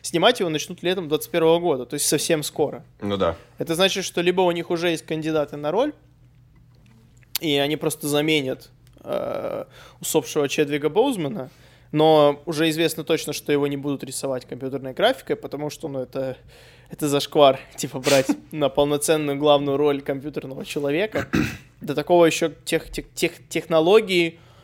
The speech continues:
Speaker 1: не дошли в нашем
Speaker 2: Мгм.
Speaker 1: мире.
Speaker 2: Мгм.
Speaker 1: И, да. Но интересно то, что, возможно,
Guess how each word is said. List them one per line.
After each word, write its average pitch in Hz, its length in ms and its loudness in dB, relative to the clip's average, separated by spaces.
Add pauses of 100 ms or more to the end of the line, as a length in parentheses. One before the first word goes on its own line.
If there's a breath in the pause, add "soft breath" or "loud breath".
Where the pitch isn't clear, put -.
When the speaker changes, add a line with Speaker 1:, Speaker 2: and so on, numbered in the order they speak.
(140 soft breath)
Speaker 1:
не 165 220 0
дошли 175 440 0
в 127 80 -12
нашем 104 280 -2
Speaker 2:
Мгм. 101 100 0
Speaker 1:
мире. 160 340 0 (120)
Speaker 2:
Мгм. 95 400 -4 (220)
Speaker 1:
И, 143 420 -4
да. 143 360 -4 (840 soft breath)
Но 180 480 8
интересно 175 460 2
то, 151 120 -6
что, - 180 0
возможно, 196 680 2